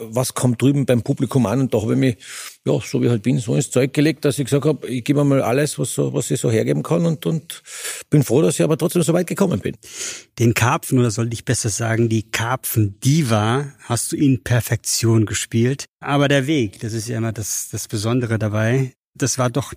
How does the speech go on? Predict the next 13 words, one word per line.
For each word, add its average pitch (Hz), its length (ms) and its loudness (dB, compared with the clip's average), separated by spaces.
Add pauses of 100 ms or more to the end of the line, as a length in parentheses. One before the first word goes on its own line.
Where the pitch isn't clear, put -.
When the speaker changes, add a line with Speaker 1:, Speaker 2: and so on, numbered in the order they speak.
(100)
Speaker 2:
nicht - 360 -2
ganz 156 280 2
immer 123 160 2
so 113 140 0
einfach. 110 440 -2
Und 127 180 4
wir 123 140 4
wollen 143 220 2
heute 143 180 0
ganz 147 320 0
von 135 180 0
vorne 160 420 2
ansetzen 110 680 0